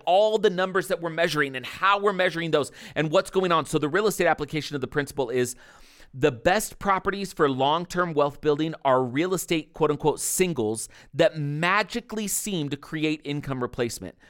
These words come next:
Measuring the correct numbers inevitably lead to powerful results. And, like, one of the things we talk about is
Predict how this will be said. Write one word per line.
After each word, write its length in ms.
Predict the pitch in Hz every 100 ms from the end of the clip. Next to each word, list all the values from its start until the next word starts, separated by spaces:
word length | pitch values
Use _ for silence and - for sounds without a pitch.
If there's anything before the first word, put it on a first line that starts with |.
| - _
Measuring 580 | 135 151 190 190 214 208
the 80 | -
correct 720 | - 147 131 120 180 - -
numbers 560 | 151 143 123 104 113 - - -
inevitably 760 | 151 147 - 190 180 135 120 120 _
lead 340 | 131 151 165
to 80 | 151
powerful 520 | - 135 135 123 123
results. 480 | 113 107 110 95 - -
And, 160 | 139 156
like, 180 | 151
one 140 | 147 180
of 60 | 156
the 40 |
things 220 | 147 135
we 80 | 123
talk 240 | 139 143
about 180 | - 110
is 160 | 107